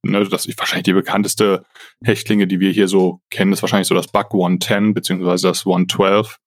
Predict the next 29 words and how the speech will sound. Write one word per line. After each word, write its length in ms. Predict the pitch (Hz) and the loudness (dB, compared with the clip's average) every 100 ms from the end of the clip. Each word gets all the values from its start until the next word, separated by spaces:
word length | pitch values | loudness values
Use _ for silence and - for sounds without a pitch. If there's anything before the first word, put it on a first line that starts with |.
| _ _ _ _ _ _ _ _ - | _ _ _ _ _ _ _ _ -2
Ähm, 520 | 98 87 85 85 82 - | 0 2 0 -2 -4 -4
mit 140 | 92 | -2
dieser, 260 | 95 92 87 | 0 2 0
mit 160 | 90 | -2
dieser 160 | - 90 | -2 0
langen 340 | 90 92 98 | 2 2 2
gezogenen 520 | 95 - 95 92 90 | 0 0 0 2 0
Spitze 720 | 87 - - - - 98 95 - - - - | -2 -2 -4 -2 2 2 2 -4 -8 -6 -2
gab's 260 | 95 - | -2 0
aber 220 | 98 98 | -2 0
auch 140 | 92 - | 0 0
von 180 | 104 - | -2 -2
allen 360 | 95 101 104 95 | 0 2 2 2
möglichen 480 | 101 107 98 101 | 2 0 -2 0
deutschen 520 | 92 92 104 110 98 95 | 2 2 2 0 -2 -2
Herstellern, 540 | 95 92 104 95 90 | -2 -2 0 0 -2
Puma, 800 | - 98 98 95 95 92 95 98 - - | -2 0 2 2 2 2 0 -2 -4 -2
Böker, 680 | 92 92 - 95 92 92 _ _ - - - - _ _ - | -2 0 0 2 2 -2 _ _ -20 -18 -18 -20 _ _ 0
äh, 480 | 104 95 90 87 87 - _ - | 2 4 4 2 0 -6 _ -4
Herberts. 400 | 98 95 92 90 | 0 2 2 0
Also 120 | 87 | -4
das, 200 | 90 - | -2 -2
das 200 | - - | -2 -2
ist 380 | 113 - - - _ _ - | -2 -2 -4 -10 _ _ -6
eine 260 | 101 101 | 0 2
der 360 | 90 98 98 - | 2 2 2 0
traditionellen 600 | - 92 92 92 90 90 | -2 -2 0 0 0 -2
Kl-, 220 | - - | -6 -4
äh, 380 | 92 90 - - | 0 0 -2 -4